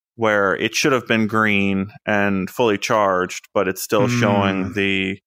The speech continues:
Speaker 1: orange indicator light. I'll put the headset on. It'll be at a hundred percent. It'll still show, uh, an orange indicator light in there from time to time. I had another situation where,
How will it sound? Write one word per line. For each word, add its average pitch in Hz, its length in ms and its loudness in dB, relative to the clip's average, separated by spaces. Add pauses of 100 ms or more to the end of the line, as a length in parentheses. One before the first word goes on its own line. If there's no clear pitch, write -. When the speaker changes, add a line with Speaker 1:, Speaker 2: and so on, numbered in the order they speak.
(300)
Speaker 1:
orange 113 320 0
indicator 107 440 0
light. 98 200 4
I'll 90 80 0
put - 160 -6
the 104 80 -4
headset 101 320 0
on. 101 220 2
It'll 98 180 -2
be 101 100 0
at 95 80 2
a 95 40 -2
hundred 95 260 -2
percent. 98 440 -4 (400)
It'll 110 200 0
still 101 340 0
show, 95 720 0
uh, 90 340 0
an 98 80 -2
orange 98 240 0
indicator 95 420 -2
light 95 240 0
in 95 120 -2
there 95 180 -2
from 95 160 -8
time 95 220 -2
to 92 60 -6
time. 113 420 0 (460)
I - 20 -4
had 131 100 2
another 127 300 2
situation 117 800 0
where, 101 460 2